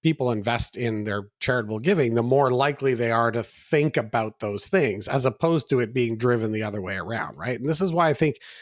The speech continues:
we haven't had a huge amount of success driving up numbers by, by trying to drive people to more information. The other thing is that there is a negative correlation between people who say that it's really important to do your research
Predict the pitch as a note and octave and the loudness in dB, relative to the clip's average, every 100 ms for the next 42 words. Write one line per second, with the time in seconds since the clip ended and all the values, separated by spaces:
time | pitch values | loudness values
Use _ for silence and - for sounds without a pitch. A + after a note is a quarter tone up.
0 | - - _ - C3+ - E3+ D#3 B2 C3+ | -20 -20 _ -2 0 2 0 0 0 0
1 | G#2+ - G3 D3+ C#3+ B2 A#2 A#2 - B2+ | 0 2 2 4 2 2 0 0 2 2
2 | A#2+ A#2 A#2+ C3+ C3 A2 - C#3 - C#3+ | 0 2 4 4 2 0 0 -2 0 2
3 | D3+ A2 G2 G2+ - - - _ C3 A#2 | 2 2 0 -2 -6 -14 -20 _ 0 2
4 | A#2 - - - B2 A#2+ - C#3+ B2 A2+ | 2 -2 -8 -4 -2 0 2 0 0 0
5 | B2+ B2+ C3 - B2 - A#2 - A#2 B2 | 2 4 2 0 -2 0 0 2 2 2
6 | B2+ C3 C3 B2 A2+ - G#2+ A2 G2+ - | 4 4 4 4 0 -2 -2 -2 -4 -6
7 | - - - - - _ B2 E3+ B3 A3+ | -10 -20 -20 -20 -20 _ 0 2 2 2
8 | E3+ C#3 A2+ B2 B2 - _ _ _ _ | 2 2 2 2 0 -6 _ _ _ _
9 | _ _ _ _ - B2 A2+ C#3+ C4 F#3+ | _ _ _ _ -8 -2 2 4 6 6
10 | A2+ - C3+ A2+ C#3+ G3 D3+ A2+ C#3 G#2 | 4 0 -2 0 2 4 2 2 2 0
11 | G#2+ G#2 G#2+ - A2+ A2 - B2 A2+ G#2+ | 0 -4 -4 -2 -2 -6 -4 0 0 0
12 | - A#2+ A2 A2 G#2 - D#3 D3 C3+ A#2+ | -4 -4 -6 -6 -2 0 2 4 4 2
13 | G#2+ G#2+ B2 A#2+ A2 G#2 C#3 A#2 A2+ A2 | -2 -2 0 0 -2 0 0 0 -4 -2
14 | A#2+ A2 G#2 C3+ D#3 G2+ F#2 | -2 -2 0 2 2 0 -6